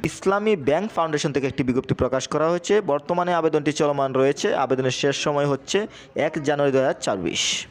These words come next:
মিডল্যান্ড ব্যাংক থেকে নতুন একটি বিজ্ঞপ্তি প্রকাশ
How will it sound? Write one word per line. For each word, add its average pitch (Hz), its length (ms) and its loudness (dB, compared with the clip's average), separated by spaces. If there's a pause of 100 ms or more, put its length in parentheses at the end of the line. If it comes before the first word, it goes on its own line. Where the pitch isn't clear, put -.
(880)
মিডল্যান্ড 190 580 0
ব্যাংক 180 240 0
থেকে 208 140 0 (100)
নতুন 175 240 2
একটি 196 200 0
বিজ্ঞপ্তি 160 360 0
প্রকাশ 139 220 -2